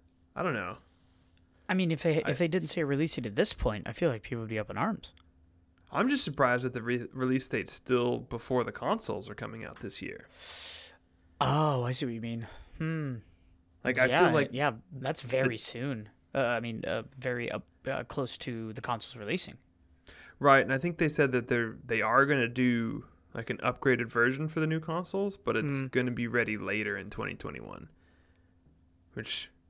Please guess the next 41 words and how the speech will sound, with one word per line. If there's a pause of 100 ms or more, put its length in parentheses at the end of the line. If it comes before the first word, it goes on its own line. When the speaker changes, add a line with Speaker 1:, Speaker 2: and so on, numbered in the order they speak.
(340)
Speaker 1:
that's
even
more
of
a
bummer. (500)
It's
like,
Speaker 2:
Yeah. (640)
Speaker 1:
if
you
wanna
play
the
game,
you're
gonna
play
it
on
the
old
consoles,
or
you're
not
gonna
get
an
upgraded
version
for
the
new
consoles
for
a
while. (720)
Speaker 2:
Right. (1000)
Hmm. (180)
Speaker 1:
But,